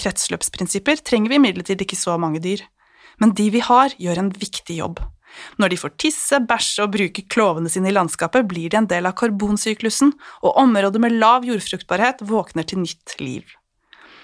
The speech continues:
Veksten i markedshager, andelslandbruk og rekoringer over hele landet viser at det er en stor etterspørsel etter lokalprodusert og bærekraftig frukt og grønt.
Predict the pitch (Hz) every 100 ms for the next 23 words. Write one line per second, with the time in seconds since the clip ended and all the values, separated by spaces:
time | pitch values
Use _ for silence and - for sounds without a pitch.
0 | _ - - 254 269 - 262 269 214 214
1 | - 208 226 - 233 185 175 190 190 190
2 | 208 208 175 165 185 196 214 226 262 226
3 | 240 226 208 247 247 208 170 170 190 190
4 | 208 - - 202 240 226 - 165 - 160
5 | - - 180 180 175 175 - 196 196 214
6 | 220 269 311 220 196 220 180 143 165 -
7 | 185 170 - 180 180 170 180